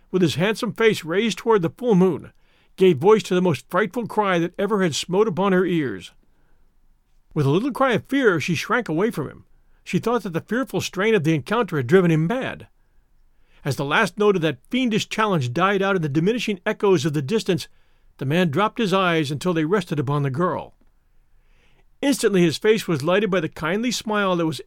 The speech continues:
ample assurance of his sanity, and the girl breathed freely once again, smiling in response. "What manner of man are you?" she asked.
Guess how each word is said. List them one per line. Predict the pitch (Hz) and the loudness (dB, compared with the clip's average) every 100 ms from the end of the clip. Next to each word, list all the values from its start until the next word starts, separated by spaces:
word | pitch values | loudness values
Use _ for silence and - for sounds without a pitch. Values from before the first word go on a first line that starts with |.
| - | -4
ample | 240 - 226 | -4 0 -2
assurance | - 208 208 185 | 0 0 0 0
of | |
his | 160 127 | 0 -2
sanity, | - 214 151 - - _ _ _ - _ | -2 -4 -6 -10 -20 _ _ _ -20 _
and | 147 | -4
the | 147 | -2
girl | 135 208 | 2 2
breathed | 180 131 233 226 135 | 2 -2 -2 -2 -6
freely | - 247 196 | -6 -2 0
once | 180 180 151 | 0 0 -2
again, | 147 165 127 - - - - - | -2 -4 -6 -14 -20 -20 -20 -20
smiling | - - 139 147 170 | -14 -4 -2 0 2
in | 190 | 2
response. | 185 - 180 160 - - - - - - _ - _ - _ _ _ _ _ _ _ - - | 0 -2 -4 -4 -6 -14 -20 -20 -20 -20 _ -20 _ -20 _ _ _ _ _ _ _ -20 -14
"What | 175 285 - | -4 -4 -2
manner | 160 185 277 214 | -2 -2 0 -2
of | 127 | -2
man | 165 247 226 - | 0 0 -2 -4
are | 262 | -4
you?" | 254 113 85 104 _ _ - - | -4 -6 -8 -20 _ _ -20 -20
she | - 185 156 | -8 -2 -2
asked. | 123 92 - | -2 -8 -14